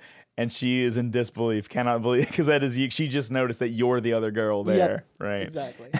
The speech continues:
Speaker 1: <laughs> And so they have this comical little reunion, you know?
Speaker 2: And, and a nice little detail, too, is, like, um,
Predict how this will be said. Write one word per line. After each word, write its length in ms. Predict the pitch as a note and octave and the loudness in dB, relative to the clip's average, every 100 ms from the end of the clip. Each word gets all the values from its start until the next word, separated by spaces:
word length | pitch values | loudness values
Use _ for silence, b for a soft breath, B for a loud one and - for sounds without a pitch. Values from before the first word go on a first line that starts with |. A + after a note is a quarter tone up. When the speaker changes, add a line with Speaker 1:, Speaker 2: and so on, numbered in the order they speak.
| - | 0
Speaker 1:
<laughs> 360 | A#3 - - A3+ - | 0 2 2 4 4
And 140 | F#3+ | 2
so 60 | E3 | 4
they 80 | E3+ | 4
have 120 | D#3 | 4
this 180 | D3+ - | 2 2
comical 440 | D3 C3+ B2+ C3 | 2 2 2 2
little 200 | B2 A#2+ | 2 2
reunion, 560 | A2 A2 G#2+ A2 G#2+ G#2 | 2 2 0 0 -4 -6
you 100 | G#2+ | -6
know? 220 | G#2+ A2 B | -6 -6 B
Speaker 2:
And, 100 | G3 | -2
and 180 | G#3+ A3+ | 0 2
a 60 | A#3+ | 2
nice 240 | C4 E4+ | 2 2
little 180 | C#4 G#3 | 2 2
detail, 340 | F3+ F3+ E3+ | 2 2 2
too, 280 | D#3 F3+ F3 | 2 2 2
is, 200 | D#3 D3 | 2 0
like, 280 | D3+ C#3+ - | -2 -4 -6
um, 380 | - D3+ C#3 C#3 | -14 -14 -16 -20